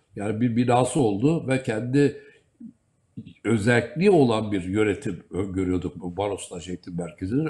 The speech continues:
Öyle bir olması için de çalıştık. Şimdi burada, e,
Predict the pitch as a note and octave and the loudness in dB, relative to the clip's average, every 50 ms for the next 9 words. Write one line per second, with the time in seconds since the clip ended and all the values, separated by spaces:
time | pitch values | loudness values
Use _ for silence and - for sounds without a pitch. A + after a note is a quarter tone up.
0 | - - B2 C3 C3+ C3+ A#2+ A2 G2 - G2 G#2 F#2+ G2 G#2 - - G2 G2+ G#2+ | 0 2 2 4 4 4 2 0 -2 -2 -2 -2 -4 -6 -10 -12 -12 -14 -12 -8
1 | C3 E3+ F3+ - C#3 C3 C3 C3 - - - F#2+ - - - - - - - - | -4 -4 -2 0 2 2 2 2 0 -2 -4 -4 -6 -8 -16 -20 -20 -20 -20 -12
2 | - - F3 D#3 C#3+ C3 D3 D3 D3 - D#3+ C#3 - - - - - - - - | -4 2 4 6 6 8 6 6 8 6 6 6 4 0 -6 -12 -14 -14 -14 -14
3 | _ - C3 | _ -6 -6